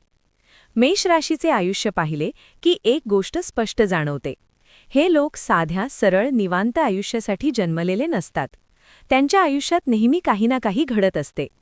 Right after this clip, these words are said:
कधी नात्यांमध्ये तणाव, कधी आर्थिक अडथळे,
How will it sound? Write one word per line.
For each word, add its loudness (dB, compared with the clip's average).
कधी 6
नात्यांमध्ये 0
तणाव, -2
कधी 6
आर्थिक 0
अडथळे, 0